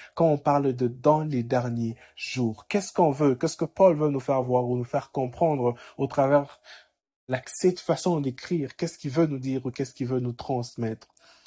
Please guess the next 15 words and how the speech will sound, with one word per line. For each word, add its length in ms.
C'est 60
juste 200
une 140
façon 260
de 120
nous 80
faire 260
voir 320
que 220
dans 240
les 140
derniers 500
jours, 480
dans 140
le 180